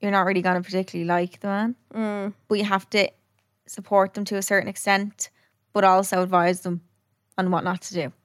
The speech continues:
Speaker 2: Yeah.
Speaker 1: It's like, it's like a happy medium, but she's probably just scared of, of yous giving out to her.
Speaker 2: Yeah.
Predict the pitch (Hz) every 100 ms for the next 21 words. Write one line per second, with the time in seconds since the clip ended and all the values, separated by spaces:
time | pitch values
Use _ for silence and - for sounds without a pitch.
0 | - 208 180 180 - 214 233 226 - 208
1 | 208 208 196 185 185 _ _ _ _ _
2 | _ _ 196 190 185 180 175 175 208 190
3 | 185 _ _ _ _ _ _ _ _ _
4 | _ - 214 - 190 180 185 190 165 175
5 | 202 175 180 175 - 196 147 180 - 185
6 | _ _ 220 185